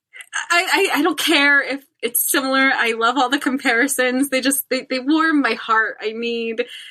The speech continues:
I, I, I love that excitement for these characters, and that we get to kinda go through it with them too.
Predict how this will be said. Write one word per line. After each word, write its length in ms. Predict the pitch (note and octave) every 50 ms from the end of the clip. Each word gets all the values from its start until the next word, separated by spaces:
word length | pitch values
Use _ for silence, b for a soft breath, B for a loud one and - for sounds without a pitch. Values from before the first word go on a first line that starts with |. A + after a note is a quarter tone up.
| B B
I, 380 | G#3+ A3+ G#3+ G#3 B3+ C4 B3 A#3+ -
I, 60 | -
I 40 | C4
love 220 | C4 C#4 D#4+ D4+ -
that 100 | F4 D#4
excitement 560 | D#4+ - - - C4+ C4 F#4 - A#4 G#4+ -
for 120 | - C#4 B3+
these 200 | C4+ C#4 C#4+ -
characters, 840 | - - B3+ C4 G#4 - - - G#3 G3 G3 F#3 E3+ D#3+ F#3 - - -
and 100 | D#3+ -
that 100 | F3+ -
we 100 | G#3 C4+
get 120 | D4 D4+ -
to 120 | - D#3+
kinda 260 | D#3+ - G#3 E3+ F3+
go 120 | E3+ F3 F3+
through 180 | - G3 F#3+
it 40 | - -
with 80 | -
them 160 | - G3 G#3+
too. 340 | A3+ - C4+ D4+ A#3 F#3+ G3+